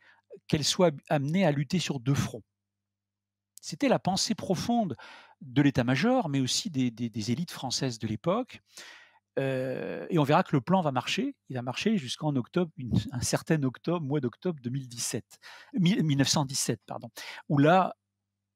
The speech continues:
la révolution éclate et rien ne se passe plus comme prévu. Là, là, il y a, ça sort du, des prévisions, ça sort des, des, des scénarios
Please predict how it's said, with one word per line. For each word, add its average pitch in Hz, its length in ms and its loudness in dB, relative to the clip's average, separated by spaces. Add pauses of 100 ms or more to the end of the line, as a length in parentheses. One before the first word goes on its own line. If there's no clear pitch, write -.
(120)
la 139 140 -2
révolution 135 440 2
éclate 139 580 -2 (440)
et 135 100 -2
rien 131 200 0
ne 131 40 -4
se - 120 -4
passe 131 320 -2
plus 156 160 -2
comme 120 220 -2
prévu. 113 360 -6 (160)
Là, - 160 -10
là, - 120 -12
il - 60 -14
y - 60 -14
a, - 160 -10
ça - 160 -10
sort 151 360 2
du, 110 280 -10 (560)
des 113 120 -2
prévisions, 127 680 0
ça 120 160 -4
sort 120 320 -4
des, 107 240 -8
des, 107 240 -8
des - 160 -8
scénarios 139 680 4